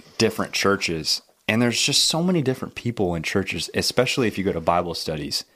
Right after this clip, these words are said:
It's just so easy to meet people. You have a, you, you and I have lunches with people two or three times a week, meeting new people and with mutual friends. And we was talking about those weak ties versus the hard ties. Like, the hard ties are the people in your life that you see every day that, like,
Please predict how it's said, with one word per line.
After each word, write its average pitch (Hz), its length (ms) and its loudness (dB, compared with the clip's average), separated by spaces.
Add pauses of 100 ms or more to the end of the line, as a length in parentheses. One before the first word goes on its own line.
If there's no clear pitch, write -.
(140)
It's - 300 0
just - 200 2
so 135 300 2
easy 107 280 0
to - 120 -2
meet 92 280 0
people. 85 260 -2
You 110 200 2
have 127 180 4
a, 104 120 0 (100)
you, 101 160 0
you 117 200 2
and 117 100 2
I 113 180 2
have 95 200 0
lunches 90 480 -2
with 85 160 -6
people 82 400 -2 (380)
two 127 160 4
or 135 80 4
three 123 160 -2
times 107 300 0
a 82 60 -2
week, 98 400 0
meeting 98 300 4
new 92 160 2
people - 480 -2 (420)
and 92 160 0
with 90 140 2
mutual 95 400 2
friends. 85 600 -2
And 87 400 0 (580)
we 95 60 0
was 90 140 2
talking 101 280 4
about 87 220 0
those 90 180 -2
weak 90 300 -4
ties 90 320 4
versus 87 220 -6
the 80 100 0
hard 85 240 2
ties. 73 160 -2
Like, 80 100 -10
the - 60 -2
hard 95 260 4
ties 90 280 2
are 85 40 -2
the 82 80 -2
people 90 380 -2
in 87 80 0
your 80 140 -2
life 80 260 2
that - 100 -8
you 82 60 -8
see 85 260 0
every 82 240 0
day 82 300 2
that, - 140 -8
like, 76 180 -6